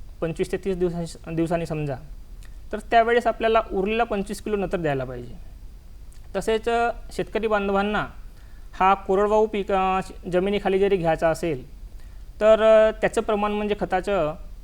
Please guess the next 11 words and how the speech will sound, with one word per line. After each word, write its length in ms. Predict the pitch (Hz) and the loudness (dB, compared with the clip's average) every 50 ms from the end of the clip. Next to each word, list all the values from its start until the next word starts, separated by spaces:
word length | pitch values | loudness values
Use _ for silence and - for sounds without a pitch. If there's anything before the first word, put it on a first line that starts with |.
| - - - - - - - - - - - - - - - - | -16 -18 -18 -16 -16 -16 -16 -16 -16 -16 -16 -16 -16 -14 -4 0
चाळीस 300 | - 185 190 208 - - | 2 2 2 2 0 -2
किलो 160 | - 233 226 | -4 -4 -2
नत्र 320 | 220 202 196 - 214 208 233 - - - - - - - - - - - - - | -2 -2 -2 -2 -2 -4 -4 -4 -8 -16 -18 -18 -16 -16 -16 -16 -16 -16 -10 -6
आणि 180 | 170 185 196 | -2 0 0
वीस 240 | 190 185 202 - - | 0 0 0 -2 0
किलो 360 | - 208 190 190 190 190 233 - - - - - - - | 0 2 2 4 2 0 -2 -6 -12 -14 -16 -16 -16 -14
स्फुरद 400 | - - - - 196 196 208 175 | -14 -8 -4 0 2 2 2 2
आहे, 180 | 147 120 110 113 - - - - - - - - - - - - - - - - - | 0 -2 -4 -8 -12 -14 -14 -14 -14 -14 -14 -16 -16 -16 -16 -16 -16 -16 -16 -2 2
ते 340 | 214 214 214 214 214 220 - - - - - - - | 4 4 4 4 2 -2 -6 -12 -14 -14 -12 0 4
पेरणीवेळीस 720 | 202 196 185 190 220 226 226 226 226 214 180 175 - - - | 4 4 4 4 2 2 4 4 4 4 2 2 0 -6 -6
म्हणजे 460 | 180 175 180 190 196 190 190 190 | -2 2 2 4 4 4 2 0